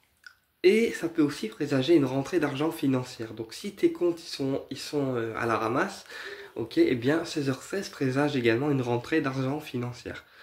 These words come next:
Ou l'argent qui coule à flot, c'est-à-dire que l'argent vient à toi sans que t'aies besoin de travailler, sans que t'aies besoin de faire quoi que ce soit. L'argent vient à toi parce que l'amour que tu as en toi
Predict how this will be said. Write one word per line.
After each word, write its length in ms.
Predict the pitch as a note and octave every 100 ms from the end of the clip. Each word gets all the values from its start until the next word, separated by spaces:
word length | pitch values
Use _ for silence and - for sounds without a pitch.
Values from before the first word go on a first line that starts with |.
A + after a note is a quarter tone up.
| - _
Ou 100 | G3+
l'argent 340 | F3 D3+ C#3+ E3
qui 160 | - -
coule 300 | F#3 F#3 -
à 100 | D3
flot, 220 | - B2
c'est-à-dire 440 | A#2+ B2 B2+ E3+ F3
que 80 |
l'argent 320 | C3 B2 D3 C#3+
vient 240 | C3+ A#2
à 40 |
toi 260 | A2 C#3+ E3+
sans 180 | E3+ E3+
que 60 |
t'aies 100 | -
besoin 260 | C3+ C3+ D3+
de 80 | C3+
travailler, 560 | - B2 A#2 C#3 F#3 - - -
sans 180 | - F3
que 100 | E3
t'aies 80 | C#3+
besoin 360 | C3+ C3 D3+
de 120 | C3+ A#2+
faire 220 | C3+ C3
quoi 140 | C#3
que 60 | -
ce 100 | B2+
soit. 320 | - D#3 - - - -
L'argent 400 | B2+ A#2 C3+ D#3 E3
vient 300 | C#3 C#3+ A#2
à 80 |
toi 180 | A2 D#3+
parce 180 | E3+ D#3
que 120 | -
l'amour 560 | B2 A2+ B2+ E3+ F#3+ - _ _ _
que 120 | -
tu 220 | C#3+ - -
as 240 | D#3 -
en 120 | D3+ C3
toi 360 | - D#3+ F3